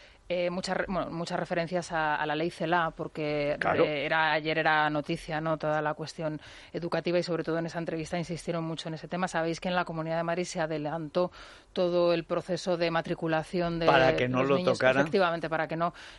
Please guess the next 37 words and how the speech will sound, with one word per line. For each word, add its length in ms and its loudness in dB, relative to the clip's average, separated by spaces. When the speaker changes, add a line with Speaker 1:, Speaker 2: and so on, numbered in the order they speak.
Speaker 1:
Esto 200 -2
no 60 0
sucede 280 -2
en 80 -2
otras 220 -6
comunidades. 340 -2
Por 120 -4
ejemplo, 220 -4
en 60 -2
Valencia 340 -2
el 80 -2
periodo 300 -2
de 80 -2
matriculación 640 -6
comienza 360 -4
ahora 140 2
en 80 -2
el 100 -2
mes 180 -4
de, 160 -4
en 100 -8
el 120 -6
mes 160 -4
de 100 -4
mayo 360 2
y 180 -4
ya, 180 2
eso 220 -6
sí, 260 -6
en 160 -6
la 100 -4
ley 180 -4
celaá 340 -4
se 100 -6
va 80 4
a 40 2
poder 360 0